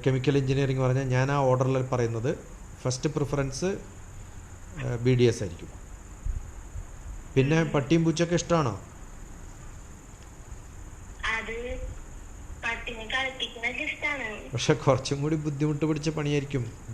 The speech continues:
Speaker 1: ഏ, പിന്നെ, ഉം, വെറ്റിനറി. അഗ്രികൾച്ചറിലൊക്കെ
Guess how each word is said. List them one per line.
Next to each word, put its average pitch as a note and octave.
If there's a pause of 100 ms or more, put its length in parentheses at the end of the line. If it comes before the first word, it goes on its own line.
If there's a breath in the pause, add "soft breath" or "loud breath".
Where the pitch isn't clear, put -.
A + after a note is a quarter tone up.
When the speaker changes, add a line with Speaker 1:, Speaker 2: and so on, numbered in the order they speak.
(200)
Speaker 1:
ഏ, B2+
പിന്നെ, A#2
ഉം, G#2+ (320)
വെറ്റിനറി. A#2+ (1400)
അഗ്രികൾച്ചറിലൊക്കെ F#3